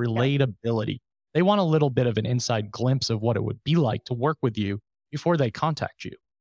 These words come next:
Speaker 2: And it makes that guard go down, that wall goes down when it's like,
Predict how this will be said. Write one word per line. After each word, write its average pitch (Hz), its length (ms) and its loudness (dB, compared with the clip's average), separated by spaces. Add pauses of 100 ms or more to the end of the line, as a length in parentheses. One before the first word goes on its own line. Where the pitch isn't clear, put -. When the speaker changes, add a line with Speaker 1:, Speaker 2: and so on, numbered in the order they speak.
(140)
Speaker 2:
And 165 80 -2
it 156 40 2
makes 165 340 2
that 117 300 -2
guard 143 360 4
go 107 140 0
down, 110 440 -2 (340)
that 127 140 -4
wall 160 300 4
goes 123 260 2
down 117 300 2
when 113 100 -2
it's 107 160 -4
like, 113 180 -2